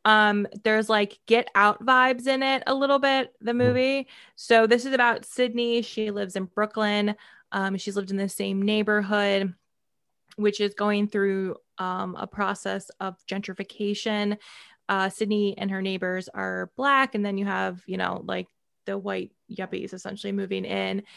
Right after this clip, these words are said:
Speaker 1: and buying up these old brownstones and doing, um, renovations that are starting to, you know, like, outprice the neighborhood and,
Speaker 2: Mm.
Speaker 1: and these residents who've lived there for decades. And one of these,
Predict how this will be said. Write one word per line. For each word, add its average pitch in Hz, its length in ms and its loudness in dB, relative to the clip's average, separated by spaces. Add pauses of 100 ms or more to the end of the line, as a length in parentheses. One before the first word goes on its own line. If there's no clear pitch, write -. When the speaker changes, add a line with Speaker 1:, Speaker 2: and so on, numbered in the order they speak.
(920)
Speaker 1:
and 214 160 2
buying 233 220 6
up 226 100 2
these 220 160 0
old 208 200 0
brownstones 254 1000 2 (100)
and 202 640 0 (540)
doing, 202 560 -2 (160)
um, 185 520 -6 (640)
renovations 208 840 2
that 196 160 -2
are 190 200 2
starting 196 400 -4
to, 185 480 -6 (180)
you 196 100 -6
know, 95 140 -6
like, 98 280 -6 (180)
outprice 190 640 -4
the 190 60 -8
neighborhood 190 520 -4
and, 190 240 -6
Speaker 2:
Mm. 117 160 -4
Speaker 1:
and 190 120 -2
these - 420 -10 (120)
residents 233 500 2
who've 202 160 2
lived 190 200 -2
there 185 160 -2
for 185 120 -6
decades. 185 540 -6 (1400)
And 269 280 6
one 320 140 8
of 339 100 4
these, 302 320 4